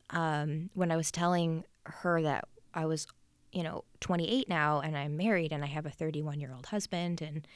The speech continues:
kind of saying those things, she was also then <laughs> worried that we were stuffy now, so that we were just, like, a boring adults, um, 'cause she only really knew chaos. But so then once I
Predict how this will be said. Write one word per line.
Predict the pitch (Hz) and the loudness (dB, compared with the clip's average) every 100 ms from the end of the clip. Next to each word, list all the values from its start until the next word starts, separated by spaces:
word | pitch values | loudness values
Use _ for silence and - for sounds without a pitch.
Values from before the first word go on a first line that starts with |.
| - - - | -20 -20 -8
kind | - 160 | -2 0
of | |
saying | 156 165 165 | 0 0 0
those | 156 | -2
things, | - 156 147 | -2 -4 -2
she | - - 220 | 2 4 6
was | 208 | 6
also | 185 185 185 175 | 6 4 4 2
then | 165 170 | 2 2
<laughs> | 170 214 | 2 4
worried | 180 165 | 4 4
that | 143 | 2
we | 165 | 2
were | 156 | 0
stuffy | 147 - - 151 156 247 269 | 0 -2 -2 -2 -2 0 2
now, | 285 302 311 311 - - - - - _ | 2 2 0 -4 -18 -20 -20 -20 -20 _
so | - - 196 180 170 160 156 175 - - | 0 4 6 6 6 4 2 -2 -10 -6
that | 180 | -2
we | 165 | 2
were | 170 | 2
just, | 165 | 2
like, | 165 | -4
a | - 165 - | -4 -6 -6
boring | 151 151 160 165 165 | -4 0 0 2 0
adults, | 165 139 127 175 - - - - - - - - | 0 -4 -4 -6 -6 -8 -8 -10 -20 -20 -14 -4
um, | 165 151 151 156 170 - | -2 -2 -2 -2 -4 -2
'cause | 170 | 4
she | - 294 | 6 8
only | 311 233 | 8 8
really | 190 180 175 | 8 6 6
knew | 170 | 2
chaos. | - 196 220 151 143 151 - | 0 0 4 4 2 0 0
But | 160 - _ - | 0 0 _ -2
so | - | 0
then | 175 175 156 - | 2 0 -2 -4
once | 180 190 190 | 2 2 4
I | 180 180 | 2 -2